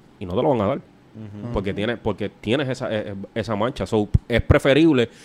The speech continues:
Speaker 1: que empieces nuevamente a reintegrarte poco a poco, teniendo un trabajo simple hasta que nuevamente puedas llegar hasta el punto donde
Speaker 2: Y el problema, el problema es que muchas veces llegas, digamos, ¿verdad? Que entraste por los escalones y subiste.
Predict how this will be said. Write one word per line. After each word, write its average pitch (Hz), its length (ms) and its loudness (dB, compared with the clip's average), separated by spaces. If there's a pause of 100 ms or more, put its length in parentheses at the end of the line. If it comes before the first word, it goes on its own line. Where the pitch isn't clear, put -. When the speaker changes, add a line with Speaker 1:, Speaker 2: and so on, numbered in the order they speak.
(280)
Speaker 1:
que 110 120 0
empieces 135 500 2
nuevamente 143 540 2
a 127 60 2
reintegrarte 127 760 -2
poco 123 280 2
a 120 60 4
poco, 139 300 2
teniendo 104 380 -2
un 127 80 -4
trabajo 127 420 0
simple 147 320 -4
hasta 107 200 -6
que 98 140 -6
nuevamente 113 540 -4
puedas 101 260 -2
llegar 110 260 -2
hasta 113 200 -8
el 90 60 -10
punto 95 320 -6
donde 104 340 -2 (500)
Speaker 2:
Y 147 120 0
el 135 80 0
problema, 131 440 0
el 143 80 -6
problema 123 300 -4
es 123 60 -8
que 147 60 -8
muchas 160 220 -6
veces 165 240 -6
llegas, 160 580 2 (180)
digamos, 107 480 -2
¿verdad? 101 240 -10
Que 262 80 -12
entraste 110 400 -4
por 160 160 -8
los 151 120 -4
escalones 139 480 -6
y 107 80 -8
subiste. 113 540 -6